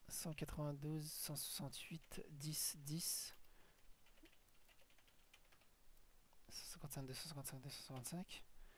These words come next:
No shut. Et on sauvegarde.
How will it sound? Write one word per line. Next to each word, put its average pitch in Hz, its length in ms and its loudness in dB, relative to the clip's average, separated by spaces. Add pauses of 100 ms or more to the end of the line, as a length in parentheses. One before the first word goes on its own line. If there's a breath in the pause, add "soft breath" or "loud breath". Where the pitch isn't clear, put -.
(960 loud breath)
No 131 200 2
shut. - 320 6 (2250 loud breath)
Et 156 100 8
on 160 40 10
sauvegarde. - 380 6